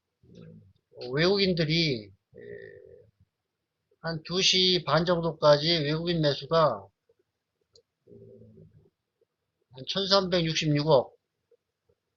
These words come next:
어, 매수를 보이고 있었는데, 에, 불과 한, 뭐, 한 시간 정도 남겨놓고 이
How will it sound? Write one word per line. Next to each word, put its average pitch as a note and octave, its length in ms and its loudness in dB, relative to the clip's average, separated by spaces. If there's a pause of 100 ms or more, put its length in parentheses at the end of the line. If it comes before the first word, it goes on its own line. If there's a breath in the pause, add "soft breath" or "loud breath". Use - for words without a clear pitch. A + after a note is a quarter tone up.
(160)
어, A#2+ 200 -14
매수를 C#3+ 760 -4
보이고 C#3 240 -4
있었는데, B2+ 500 -4
에, A2 800 -8 (120)
불과 C#3+ 340 -2
한, C#3+ 200 -6 (840 loud breath)
뭐, C3 120 -14
한 E3+ 140 -8
시간 F3+ 200 0
정도 D#3 220 -4
남겨놓고 B2+ 920 -4
이 A#2+ 360 -10